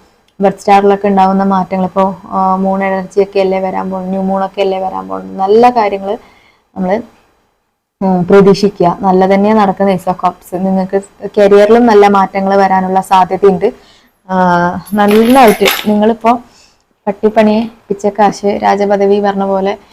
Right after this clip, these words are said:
ആ ഒരു ഡയലോഗാണ് എനിക്ക് ഓർമ്മ വരുന്നത്. അങ്ങനെയൊക്കെ പണിയെടുക്കുന്ന ആളുകളായിരിക്കും.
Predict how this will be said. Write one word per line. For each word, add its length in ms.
ആ 80
ഒരു 160
ഡയലോഗാണ് 460
എനിക്ക് 280
ഓർമ്മ 260
വരുന്നത്. 420
അങ്ങനെയൊക്കെ 540
പണിയെടുക്കുന്ന 520
ആളുകളായിരിക്കും. 840